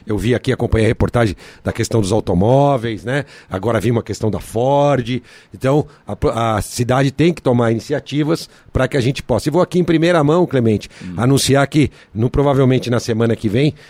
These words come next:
Speaker 1: nós vamos lançar o nosso pla-, plano municipal de investimentos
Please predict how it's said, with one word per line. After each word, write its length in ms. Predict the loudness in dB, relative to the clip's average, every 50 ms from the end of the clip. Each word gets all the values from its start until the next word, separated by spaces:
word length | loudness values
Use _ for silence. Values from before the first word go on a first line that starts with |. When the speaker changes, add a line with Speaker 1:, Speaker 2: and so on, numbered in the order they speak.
| -16 -8
Speaker 1:
nós 160 | -4 -2 0
vamos 160 | 0 2 2 4
lançar 300 | 2 2 2 0 0 2
o 80 | 2
nosso 320 | 2 2 0 0 -4 -6 -6 _ _
pla-, 240 | 0 2 2 2 0
plano 520 | -2 -2 0 2 4 4 4 2 2 0 -4 -10 -20 -20 _ _ -2
municipal 640 | 0 0 0 0 0 -2 -4 -2 -2 0 0 0 2
de 100 | 2 0
investimentos 960 | 0 2 2 0 0 -2 -2 -2 0 2 2 2 2 0 -4 -8 -16 -16